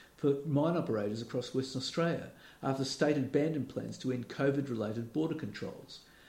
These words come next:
The state's resources industry, which is a crucial source of revenue for Australia, relies on flying in workers to remote sites.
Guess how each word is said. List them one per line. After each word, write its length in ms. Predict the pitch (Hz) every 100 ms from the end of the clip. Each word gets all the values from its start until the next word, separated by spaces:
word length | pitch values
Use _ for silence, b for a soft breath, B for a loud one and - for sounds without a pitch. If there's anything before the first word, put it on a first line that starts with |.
| B
The 80 | 143
state's 380 | - 175 175 143
resources 520 | 123 147 170 147 120
industry, 440 | 104 104 - 101 -
which 160 | 131
is 80 | 123
a 60 | 120
crucial 380 | - 165 - 120
source 360 | - 143 135
of 140 | 117 131
revenue 320 | 135 123 107
for 160 | 107
Australia, 500 | 104 - 147 127 110 110 B B 139
relies 320 | 135 135 131
on 100 | 123
flying 400 | - 156 156 147
in 180 | 113 110
workers 380 | 98 - 123 -
to 180 | -
remote 320 | 127 120 113 -
sites. 560 | - 165 - - -